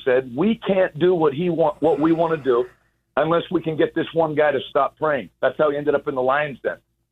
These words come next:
So the power of prayer i-, is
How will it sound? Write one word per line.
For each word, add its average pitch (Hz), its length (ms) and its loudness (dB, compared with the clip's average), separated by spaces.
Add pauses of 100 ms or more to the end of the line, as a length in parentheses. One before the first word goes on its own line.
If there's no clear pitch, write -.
(300)
So 151 240 2
the 147 140 0
power 220 560 0
of 175 60 -4 (100)
prayer 165 460 0 (760)
i-, 160 220 2 (100)
is 156 300 2